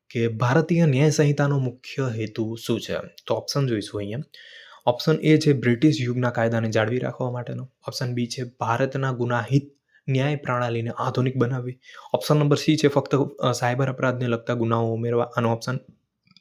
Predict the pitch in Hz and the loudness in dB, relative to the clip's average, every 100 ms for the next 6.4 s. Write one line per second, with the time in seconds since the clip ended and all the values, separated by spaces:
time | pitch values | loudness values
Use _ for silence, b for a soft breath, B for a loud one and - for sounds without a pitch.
0 | _ _ _ 135 135 170 131 - 113 135 | _ _ _ -2 2 2 0 -6 -6 -8
1 | _ _ _ _ _ _ _ _ _ _ | _ _ _ _ _ _ _ _ _ _
2 | _ _ _ _ _ _ _ - 120 131 | _ _ _ _ _ _ _ -8 2 6
3 | 139 139 123 107 117 117 - 98 110 147 | 6 4 2 0 -2 -4 -4 -4 -6 -8
4 | - - 87 - - _ _ _ B B | -8 -2 -2 -4 -14 _ _ _ B B
5 | B B B B B B - 123 147 156 | B B B B B B 0 4 6 6
6 | 151 - 165 | 2 2 0